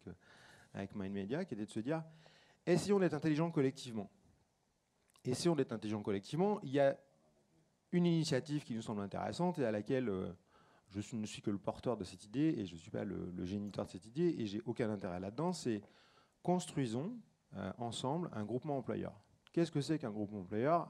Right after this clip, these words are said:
C'est une forme d'organisation qui est née, euh, il y a quelques années, qui est extrêmement moderne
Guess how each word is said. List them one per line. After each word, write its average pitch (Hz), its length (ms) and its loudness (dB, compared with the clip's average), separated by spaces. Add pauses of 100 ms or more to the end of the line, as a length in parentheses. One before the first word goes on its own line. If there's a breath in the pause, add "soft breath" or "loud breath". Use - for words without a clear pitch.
C'est - 180 -8
une 107 120 -6
forme 117 300 -2
d'organisation 104 540 -2
qui 107 140 -10
est 87 40 -8
née, 95 220 -6
euh, 90 120 -4
il 90 60 -6
y 90 40 -6
a 90 40 -8
quelques 90 340 -8
années, 139 280 0
qui 160 120 -6
est - 120 -6
extrêmement 92 420 -8
moderne 135 380 -2